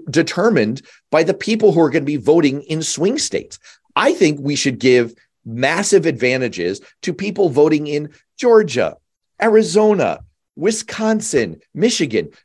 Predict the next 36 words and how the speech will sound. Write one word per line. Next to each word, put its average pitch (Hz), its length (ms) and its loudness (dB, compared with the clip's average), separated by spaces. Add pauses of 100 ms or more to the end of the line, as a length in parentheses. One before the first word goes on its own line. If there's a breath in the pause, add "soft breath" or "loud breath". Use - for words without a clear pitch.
you 220 280 2
know, 120 400 2 (140 loud breath)
the 196 100 2
states 220 440 -2
where 175 160 2
you 156 160 -2
have 190 300 -2
to 202 80 -4
have 165 180 -2
a 143 40 -4
candidate 156 540 -4 (180 soft breath)
that's 160 180 -2 (140)
actually 208 380 -4
going 165 200 -2
to 160 80 0
win 156 280 -4
those 147 220 -4
states 139 320 -6
in 123 80 -10
order 113 180 -2
to 107 40 -6
win 107 120 -6
the 107 80 -6
pri-, 110 360 -4
the, 113 200 -2 (120)
the 120 100 -2
presidency. 107 720 -4 (440 loud breath)
New 175 140 4
Hampshire, 233 360 4
I 147 60 2
guess, 135 220 0
qualifies 110 840 2
somewhat 156 640 0
from 101 140 -10
that 95 180 -6
standpoint. 110 580 -6